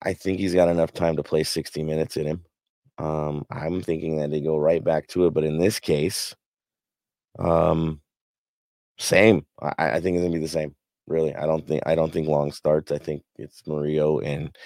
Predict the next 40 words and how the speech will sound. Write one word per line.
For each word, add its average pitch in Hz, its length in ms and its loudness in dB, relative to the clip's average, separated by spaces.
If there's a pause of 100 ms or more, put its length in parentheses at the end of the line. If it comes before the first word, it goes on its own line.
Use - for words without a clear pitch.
(260)
Chiellini 82 400 0
get 73 100 -2
the 80 80 -10
job 76 260 0
done, 82 160 0
but 71 120 0
Long 73 260 0
comes 76 220 -6
in 76 120 -2
pretty 80 480 0
early 69 360 0
for - 160 -10
Chiellini. 69 500 -8 (720)
Even 90 180 2
if 85 140 -2
it's, 80 240 -2
you 78 100 0
know, - 160 -6
the 80 80 -2
sixties 85 500 2
are 78 100 6
standard, 80 440 0
but - 120 -8 (160)
yeah, 69 380 -4 (100)
I, - 40 -2
I 69 40 -4 (160)
definitely 71 300 0
would 67 120 -2
see - 140 -4
that 71 160 -2
happening. 80 480 -6 (580)
Um, 92 260 6
outside 101 400 6
backs, 95 340 8
I 85 40 0
think 87 200 2
back 85 280 4
to - 80 -4
normal. 78 380 2
Palencia, 78 720 2